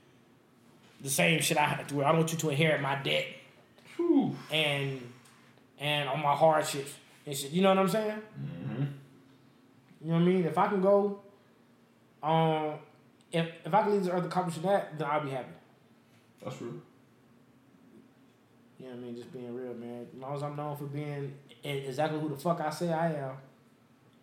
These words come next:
Speaker 1: and that, I'll be perfectly fine.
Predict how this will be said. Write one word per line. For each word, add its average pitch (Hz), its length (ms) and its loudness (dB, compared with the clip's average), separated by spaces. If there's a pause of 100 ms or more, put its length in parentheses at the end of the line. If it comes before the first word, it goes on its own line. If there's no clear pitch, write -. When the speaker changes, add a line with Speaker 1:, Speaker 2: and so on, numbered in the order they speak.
(400)
Speaker 1:
and 135 240 -6
that, 113 200 -8 (880)
I'll 131 180 -4
be 120 80 -10
perfectly 135 400 -12
fine. 123 160 -12